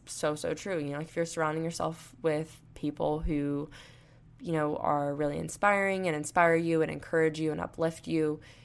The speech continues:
you know, you're likely gonna be doing the same to others, and you're more likely to achieve the things that, like, you're trying to achieve.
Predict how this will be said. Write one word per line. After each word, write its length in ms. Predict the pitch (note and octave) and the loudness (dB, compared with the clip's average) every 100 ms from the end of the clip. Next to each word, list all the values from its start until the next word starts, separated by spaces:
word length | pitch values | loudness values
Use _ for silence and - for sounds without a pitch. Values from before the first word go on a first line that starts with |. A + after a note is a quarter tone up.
| - | -10
you 120 | F3 | 0
know, 60 | E3+ | 2
you're 180 | D#3 F3+ | 4 6
likely 320 | F#3 F#3 F3+ | 6 6 0
gonna 160 | E3+ E3 | 0 0
be 360 | D#3 D3+ D3 | 0 0 -2
doing 380 | - E3 D#3+ D#3 | -4 -2 0 0
the 60 | D#3+ | -2
same 300 | - D3+ D3 | -4 -4 -4
to 200 | - - | -2 0
others, 380 | - D#3 F3+ F3 | 2 4 2 2
and 100 | D#3 | 0
you're 80 | |
more 200 | D3+ D3 | 0 -2
likely 400 | D#3+ E3+ C#3 D3+ | -2 -4 -2 -4
to 480 | D3+ - D3 C#3+ C#3+ | -4 -4 -2 -2 -4
achieve 580 | - C#3+ - D3+ D3 D3 | -6 -8 -8 -4 -4 -4
the 80 | - | -8
things 360 | D3 D3 D3 | -6 -6 -4
that, 120 | - - | -4 -4
like, 180 | E3 | -6
you're 80 | E3 | -8
trying 300 | D#3+ - D3+ | -4 -4 -4
to 140 | D#3+ D#3+ | -6 -8
achieve. 580 | D#3+ - D3 D3 A3 | -8 -6 -2 0 -2